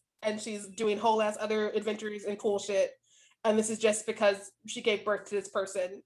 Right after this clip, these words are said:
and she's still married to this man. And so that's what we're doing here.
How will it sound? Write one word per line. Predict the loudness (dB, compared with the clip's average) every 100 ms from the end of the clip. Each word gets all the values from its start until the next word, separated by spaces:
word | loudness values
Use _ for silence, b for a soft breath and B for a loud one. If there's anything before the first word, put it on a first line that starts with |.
| _ 0
and | 0 2
she's | -2
still | 4 6
married | 6 4
to | -2
this | 0
man. | 2 2 0
And | -4 -8
so | -2
that's | -2 -2
what | -4
we're | -6
doing | -6 -6
here. | -6 -6